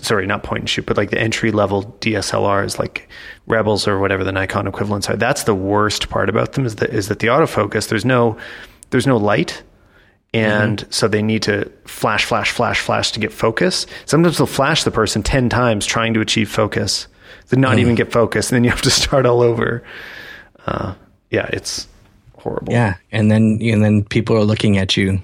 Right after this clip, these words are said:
Speaker 2: like you're
Speaker 1: Yeah, like,
Speaker 2: a
Speaker 1: "Get the
Speaker 2: horrible
Speaker 1: f-,
Speaker 2: person.
Speaker 1: get out of my face."
Speaker 2: <laughs> Yeah, like, you know, like, "Why do you even exist? Get out of here. Don't
Speaker 1: Yeah.
Speaker 2: take my photo." You know, and, uh, that's not,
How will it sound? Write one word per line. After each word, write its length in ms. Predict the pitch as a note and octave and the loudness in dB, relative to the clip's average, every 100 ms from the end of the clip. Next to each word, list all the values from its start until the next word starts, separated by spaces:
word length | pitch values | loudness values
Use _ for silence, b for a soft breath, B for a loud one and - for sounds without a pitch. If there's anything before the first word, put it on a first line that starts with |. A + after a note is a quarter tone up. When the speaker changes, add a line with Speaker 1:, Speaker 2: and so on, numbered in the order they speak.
| - | -4
Speaker 2:
like 360 | A2 - - - _ _ _ _ - | -4 -4 -8 -18 _ _ _ _ -2
you're 160 | G#2+ | 2
Speaker 1:
Yeah, 80 | G2+ | 4
like, 160 | G2+ G2+ | 2 0
Speaker 2:
a 120 | B2 | -2
Speaker 1:
"Get 40 | |
the 80 | - | 0
Speaker 2:
horrible 280 | A2+ A#2 G#2 | 2 2 0
Speaker 1:
f-, 80 | G2 | 0
Speaker 2:
person. 260 | A#2+ C#3+ | 2 2
Speaker 1:
get 80 | A2+ | 2
out 60 | A2 | 2
of 40 | |
my 60 | G#2 | 0
face." 640 | - - - F3+ - C#3 | 0 -2 2 2 4 4
Speaker 2:
<laughs> 0 | |
Yeah, 220 | A#2 F3 F#3 F3+ D3+ | 4 4 2 0 0
like, 200 | F#3 - | 0 2
you 60 | E3 | 2
know, 140 | D#3 | 2
like, 280 | C3 A#2+ B B B - | 0 -6 B B B -16
"Why 180 | - G#2 | -8 -6
do 80 | B2+ | -4
you 140 | C#3 | -6
even 200 | B2 A#2+ | -6 -4
exist? 520 | A2 F#2 G#2+ A2+ - - | -4 -2 -4 -4 -6 -8
Get 120 | G2+ | -6
out 200 | G#2+ A#2+ | -4 -4
of 60 | |
here. 200 | G2 F#2+ G2+ | -6 -10 -8
Don't 160 | A2+ A#2+ | -6 -4
Speaker 1:
Yeah. 60 | |
Speaker 2:
take 140 | B2+ A#2+ | -4 -4
my 120 | G#2+ | -4
photo." 400 | G#2 A#2+ A2+ G#2+ b b b b b _ | -6 -6 -6 -8 b b b b b _
You 100 | - | 0
know, 140 | C3+ A2 | 2 4
and, 160 | A2+ | 2
uh, 280 | B2 B2+ B2 A#2 - | 4 4 2 0 -2
that's 240 | F#3+ - | -2 0
not, 280 | A3+ F3 | 0 0